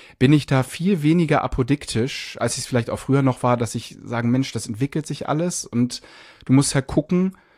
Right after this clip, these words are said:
am Ende, wie es bei Menschen ankommt, was es mit Menschen macht, wie Menschen das empfinden, was sie da hören, ob sie es verstehen.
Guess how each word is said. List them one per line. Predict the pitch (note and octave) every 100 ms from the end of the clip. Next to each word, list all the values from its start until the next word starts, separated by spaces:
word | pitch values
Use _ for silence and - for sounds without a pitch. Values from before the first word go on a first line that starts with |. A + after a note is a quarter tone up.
| _ _
am | C3 B2+
Ende, | C3 C#3+ C3
wie | B2+
es | C#3 - -
bei | - B2+
Menschen | C3 C3
ankommt, | D3 A3+ - F#2+
was | F#2 G2+
es |
mit | G#2+
Menschen | F#2+ G#2 -
macht, | A#2+ D3+ -
wie | G#2+
Menschen | G2+ A2 A#2
das | G#2+ - - - _ _ _ _ _ _
empfinden, | A#2 G#2 - D#3 F#2+
was | F2
sie | -
da | F#2
hören, | F2 F#2+ G2
ob | F#2+
sie | A2+
es |
verstehen. | - G#2 - G#2 F2+